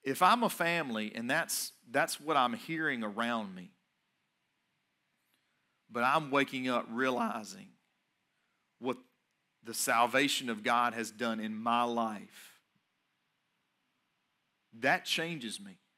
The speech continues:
And it changes me in two directions, hopefully. It changes me, number one, towards the God that saves. But hopefully it also changes me in relationship to the people who grieve.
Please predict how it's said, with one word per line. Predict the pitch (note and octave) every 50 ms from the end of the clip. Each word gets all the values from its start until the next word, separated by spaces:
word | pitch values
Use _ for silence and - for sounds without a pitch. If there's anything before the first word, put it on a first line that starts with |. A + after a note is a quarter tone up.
| _ _ _ _ _ _ _ _ _ _ _ _ _ _ _ _ _ _ _ _ _ _ _ _ _ _ _ _ _ _ _ _ _ _ _ _ _ _ -
And | D#3+ D#3+
it | E3+ F3 -
changes | - - F#3 G3 A3 G#3+ G3 F#3 D3 C#3
me | D#3+ E3 D#3 D3+
in | C#3+ B2+
two | - - G3+
directions, | F3+ D#3+ D3+ F3 G3+ G#3 - - - A#2+ G#2+ G2 G2 - -
hopefully. | D3 F3 F#3 - - - G#2 G2+ G#2+ A#2 _ _ _ _ _ _ _ -
It | C#3+ C#3+
changes | - - F#3 F#3+ G3 F3 F3 D#3 D3
me, | D#3 D#3 D3
number | D3+ D#3 D#3+ D#3 D#3 C#3+
one, | C3+ B2+ E3 G3 G#3 F3 C#3 B2 A#2+ B2 A#2+ - _ _ _ _ _ _ _ _
towards | - - E3 E3+ F3+ F3 E3 D#3 C#3+ B2+ - - - - - _ _ _ _ _
the | - B2+
God | A2 D3 C#3+ D3+ D#3 D#3 D3+ C3
that | C3+ C3 -
saves. | - - F#3 D#3 E3+ F3 C#3+ A#2 - - - - - - - - - - _ _ _ _ _ _ _
But | - A#2
hopefully | B2+ G3 A#3 - - E3
it | C#3 B2
also | C3+ - A3 - - D3
changes | - - - D#3 D#3+ G3+ G#3+ F#3 D3+ B2 G2+
me | A2 G#2 G2+ G2+ G2+ G2+ - _ _ _ _ - - - _ _ _ _ _ _ _ _ _ _ _ -
in | C3 B2+ B2+
relationship | C3 C3 D3 E3+ D#3+ D#3+ C3+ - - D#3 D3 -
to | -
the | A2 A2
people | - - C#3+ C#3 - - A2+
who | G#2+ A#2
grieve. | G#2+ G#2+ A#2 A#2+ B2+ A#2 G2+ - - - - - -